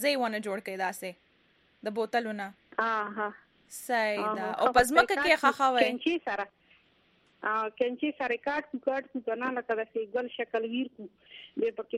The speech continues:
Speaker 2: سره سره ګلان کیدو، بیا ورته ګلدسته، لکه لاندې بوتل غوندې څه وي، هغې ته د کوهاټ نه راغورځوي.
Speaker 1: صحیح ده.
Speaker 2: کور کې. بیا ډېره، بیا ډېره مزه کوي.
Speaker 1: ډېره لا، ډېره لا. که کور کې درسه څوک وي، خامخا ورته ووایه چې موږ له عکس راواستئ د دې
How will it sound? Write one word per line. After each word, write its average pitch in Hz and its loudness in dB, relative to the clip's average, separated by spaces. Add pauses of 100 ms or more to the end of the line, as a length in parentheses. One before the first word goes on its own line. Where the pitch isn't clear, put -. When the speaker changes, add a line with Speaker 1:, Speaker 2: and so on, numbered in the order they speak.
Speaker 2:
سره 262 -2
سره 226 -2 (100)
ګلان 240 -2 (100)
کیدو، 220 -4
بیا 214 0
ورته 196 -4
ګلدسته، 202 -2 (360)
لکه 214 -4 (100)
لاندې 240 -2
بوتل 247 -4
غوندې 240 -6
څه 302 -2
وي، 226 -2
هغې 214 -4
ته 208 -8
د 196 -4 (140)
کوهاټ 233 -2
نه 247 -6
راغورځوي. 196 -4 (100)
Speaker 1:
صحیح 233 0
ده. - -10
Speaker 2:
کور 381 -4
کې. 196 -6 (500)
بیا 202 -2
ډېره، 233 0 (400)
بیا 220 0
ډېره 233 -2
مزه 202 -4
کوي. 196 -4 (480)
Speaker 1:
ډېره 277 -2 (100)
لا، 226 2 (120)
ډېره 285 -2 (100)
لا. 226 2 (640)
که 233 -4 (100)
کور 294 -2
کې 277 -6
درسه 247 -2
څوک 247 -8
وي، 294 -8
خامخا 254 0
ورته 277 -2
ووایه 262 -2
چې 254 -12
موږ 240 -8
له - -2 (120)
عکس - -8
راواستئ 202 -4
د 185 -12
دې 196 -6